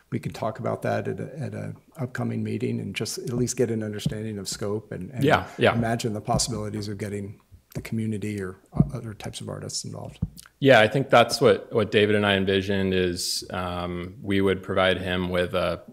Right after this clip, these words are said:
Speaker 2: a live map that shows, uh, all existing locations and upcoming locations, and, um, and then that can be used.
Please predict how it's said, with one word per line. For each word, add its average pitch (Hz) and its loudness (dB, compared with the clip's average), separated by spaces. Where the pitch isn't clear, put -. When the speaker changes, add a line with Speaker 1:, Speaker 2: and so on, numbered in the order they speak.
Speaker 2:
a - -2
live 90 2
map 87 -4
that - -6
shows, 87 -4
uh, 90 2
all 95 4
existing 90 -2
locations 90 -4
and 90 -8
upcoming 98 -2
locations, 107 -2
and, 87 -8
um, 85 -4
and 85 -8
then 87 -4
that 85 -4
can 90 -8
be 87 -6
used. 85 -4